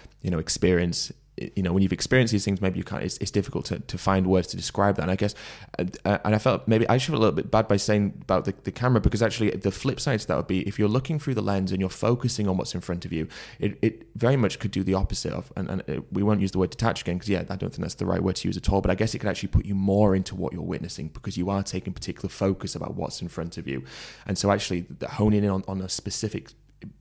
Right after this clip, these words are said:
point of the whole picture of what you're, what's in front of you I m-,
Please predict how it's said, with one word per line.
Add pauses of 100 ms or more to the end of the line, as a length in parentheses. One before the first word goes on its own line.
point
of
the
whole
picture
of
what
you're,
what's
in
front
of
you (640)
I
m-,